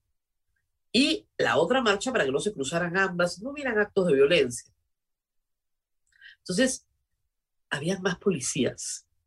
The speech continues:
que asistentes sumados de las dos marchas. Ya, cinco mil personas, igual que los policías. ¿Qué pasó acá? Seamos honestos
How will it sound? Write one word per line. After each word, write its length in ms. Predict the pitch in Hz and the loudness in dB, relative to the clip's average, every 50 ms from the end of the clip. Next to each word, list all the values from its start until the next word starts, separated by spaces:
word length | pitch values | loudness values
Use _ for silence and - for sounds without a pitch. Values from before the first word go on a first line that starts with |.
| _ _ _ _ _ | _ _ _ _ _
que 100 | - - | 0 0
asistentes 640 | 180 175 - 151 127 - - - 208 196 180 - 165 | 0 0 -2 -4 -2 -2 2 2 2 2 0 -2 -4
sumados 380 | - 139 127 131 147 147 151 147 | -4 -4 -4 -4 -4 -4 -4 -4
de 60 | 139 | -6
las 120 | 110 - | -6 -4
dos 160 | - 139 135 123 | -4 -6 -4 -2
marchas. 720 | 156 196 220 208 - - - - - - - - - _ _ _ _ _ _ _ _ _ _ _ _ _ _ _ _ _ _ _ _ _ _ _ _ _ _ _ _ _ _ _ _ _ _ _ _ _ _ _ _ - | 0 0 0 0 -2 -4 -6 -6 -8 -10 -10 -10 -12 _ _ _ _ _ _ _ _ _ _ _ _ _ _ _ _ _ _ _ _ _ _ _ _ _ _ _ _ _ _ _ _ _ _ _ _ _ _ _ _ -6
Ya, 200 | 165 151 - - | -4 -4 -4 -4
cinco 440 | - - - 202 196 190 180 202 208 | -4 -2 0 0 0 2 4 4 6
mil 160 | 226 269 262 | 6 4 4
personas, 640 | 220 226 214 208 214 196 - - - - - - _ _ _ _ | 4 4 4 4 4 2 0 -2 -6 -18 -20 -20 _ _ _ _
igual 420 | - 247 240 254 269 269 247 214 | 2 4 6 6 6 6 4 2
que 60 | 185 175 | 0 -2
los 160 | 160 160 - | -6 -4 -4
policías. 680 | 151 143 143 139 - 127 110 - - - - - - _ _ _ _ _ _ _ _ _ _ _ _ _ _ _ _ _ _ _ _ _ _ _ _ _ _ _ _ _ _ _ _ _ _ _ _ _ _ _ _ _ _ _ _ | -4 -4 -4 -6 -10 -12 -14 -14 -16 -20 -20 -20 -20 _ _ _ _ _ _ _ _ _ _ _ _ _ _ _ _ _ _ _ _ _ _ _ _ _ _ _ _ _ _ _ _ _ _ _ _ _ _ _ _ _ _ _ _
¿Qué 300 | _ - 185 202 214 214 _ _ _ _ _ _ _ _ _ _ _ | _ -4 -4 -4 -4 -6 _ _ _ _ _ _ _ _ _ _ _
pasó 560 | - - - - - - 180 170 170 170 - _ _ _ _ _ _ | -20 -20 -18 -16 -12 -8 -6 -6 -6 -8 -12 _ _ _ _ _ _
acá? 480 | - - - - _ - 135 123 - - _ _ _ _ _ _ _ _ _ _ _ _ _ _ _ _ _ _ _ _ _ _ _ _ _ - | -10 -10 -10 -8 _ -4 -4 -4 -6 -10 _ _ _ _ _ _ _ _ _ _ _ _ _ _ _ _ _ _ _ _ _ _ _ _ _ -10
Seamos 440 | - - 139 151 226 330 339 320 | -4 -2 -2 0 0 0 0 0
honestos 840 | 320 294 254 208 175 170 - - - 156 190 269 - - - - _ | 2 2 2 2 0 -2 -4 -6 -4 -4 -4 -4 -8 -12 -14 -16 _